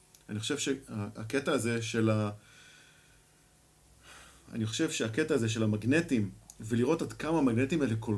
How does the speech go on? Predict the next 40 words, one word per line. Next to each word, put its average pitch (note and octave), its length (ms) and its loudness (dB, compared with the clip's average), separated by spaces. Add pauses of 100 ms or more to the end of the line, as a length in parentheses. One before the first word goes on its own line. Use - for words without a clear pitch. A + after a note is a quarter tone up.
כך D#3 200 -2
חזקים, E3 460 2
במיוחד A2+ 320 4 (180)
י-, B2 320 -2
ילדים A#2 380 6
שמחזיקים A2+ 560 2
אותם, C#3 200 0 (260)
לא D#3+ 100 -4
יכולים G3+ 320 2
להפריד F3 560 4
כי D#3 80 0
זה C3+ 100 2
כל B2+ 120 0
כך G3+ 160 6
חזק, F#3+ 560 6 (560)
והם B2+ 140 2
פתאום G#3 200 6
אומרים, A3+ 240 8
"רגע, G#3+ 240 8
אבל, C#3+ 220 4 (480)
אבל A#2 140 -2
זה A2 220 0
הארד G#3 140 4
דיסק, A2+ 220 0
הוא A#2 80 -2
צריך C3 140 -6
לשמור F3+ 280 2
מידע, D3+ 340 4
למה E3 300 4
צריך F#3+ 220 0
שם F#3+ 240 2
בכלל E3+ 360 0
את F3 140 -2
המגנטים?" E3 640 2 (580)
ואז A2 160 0
מתחילים C#3 320 -2
להסביר - 420 -2
למה A2+ 180 0
צריך - 200 -10
מגנטים. G#2 540 -4